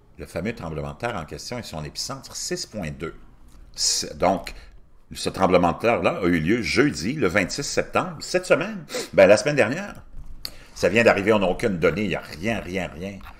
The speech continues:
Je suis allé faire des recherches. Donc, six point deux jeudi, et il y a eu celui de, des Philippines, hein, euh, le vingt-neuf aussi,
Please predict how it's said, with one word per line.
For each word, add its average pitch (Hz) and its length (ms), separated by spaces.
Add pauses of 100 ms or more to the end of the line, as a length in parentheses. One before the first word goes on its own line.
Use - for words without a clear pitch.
(640)
Je - 80
suis - 80
allé 87 100
faire 87 260
des 85 140
recherches. 82 560 (160)
Donc, 120 420 (460)
six - 640
point 110 360
deux 104 440 (420)
jeudi, 104 800 (1700)
et - 400 (540)
il 85 60
y 87 40
a 87 40
eu 101 100
celui 87 400
de, 76 240
des 73 160
Philippines, 139 480
hein, 151 320
euh, 65 380 (560)
le 76 100
vingt-neuf 90 540
aussi, 185 380